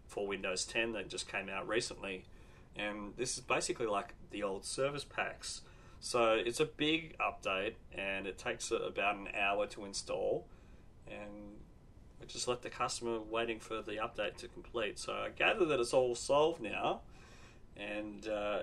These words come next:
he hasn't called back with any further problems, so I think it's all fixed.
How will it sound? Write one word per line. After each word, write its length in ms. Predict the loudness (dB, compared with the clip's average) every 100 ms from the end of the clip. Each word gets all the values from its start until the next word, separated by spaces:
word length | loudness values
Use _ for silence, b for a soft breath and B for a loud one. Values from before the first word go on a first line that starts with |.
| -2
he 120 | -2
hasn't 260 | -2 -2 -6
called 200 | -6 -4
back 260 | -4 -6 -6
with 120 | -8
any 160 | -8
further 300 | -6 -6 -6
problems, 460 | -4 -2 -2 -4 -8
so 220 | -4 -4 -6
I 60 |
think 220 | -6 -8 -6
it's 160 | -8
all 160 | -8 -8
fixed. 480 | 0 0 0 -8